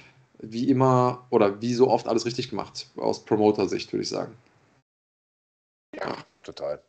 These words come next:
Speaker 2: Also genauso macht man's, die Allstars gegen die jungen, äh, Talente stellen. Ja, und Gutierrez ist ein guter Mann. Also die Kämpfe von dem bisher alle sensationell.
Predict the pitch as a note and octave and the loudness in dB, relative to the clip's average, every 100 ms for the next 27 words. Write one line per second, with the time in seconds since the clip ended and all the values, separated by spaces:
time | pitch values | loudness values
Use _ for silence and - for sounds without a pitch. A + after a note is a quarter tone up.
0 | _ F2 E2 D#2 D#2 E2+ F2 E2 F#2+ - | _ -8 -4 -6 -4 0 2 2 0 4
1 | F#2+ F#2+ F#2+ F2 F2+ G2 F2+ - F2+ F2 | 2 2 2 4 6 10 10 8 -2 -2
2 | F2 G2+ G2 D#2+ F#2 F2+ E2+ F2 F#2 - | -2 -2 0 4 6 6 4 0 0 -4
3 | - F2+ F2+ - - - - - - - | 4 8 8 4 -14 -16 -16 -16 -16 -16
4 | - - - _ - A#2+ D3 G#2+ G2+ A2+ | -16 -18 -20 _ 4 6 6 4 4 4
5 | - G#2+ G#2 A2+ G#2 B2 A2 F#2 F#2+ F#2 | 2 -4 0 4 6 6 4 2 0 -2
6 | G#2 G2 - F#2+ G#2+ A2 G#2+ _ _ _ | -6 -6 -8 0 0 0 -8 _ _ _
7 | - _ _ _ - - F2 A2+ G#2 G#2 | -20 _ _ _ -6 2 4 6 6 4
8 | G#2 - G2+ G2+ G#2+ | 4 -2 6 8 8